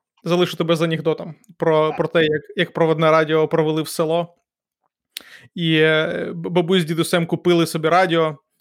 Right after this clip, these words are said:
Speaker 1: прийшли, включили в розетку, воно задиміло, вони сидять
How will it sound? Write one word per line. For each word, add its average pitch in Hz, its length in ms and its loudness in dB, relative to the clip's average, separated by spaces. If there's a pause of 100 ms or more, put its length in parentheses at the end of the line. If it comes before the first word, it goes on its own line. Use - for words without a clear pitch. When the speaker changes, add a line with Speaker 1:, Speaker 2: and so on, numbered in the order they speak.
Speaker 1:
прийшли, 185 320 -2
включили 175 440 -2
в 160 60 2
розетку, 175 460 0
воно 165 200 0
задиміло, 165 680 0
вони 160 180 -6
сидять 165 460 -2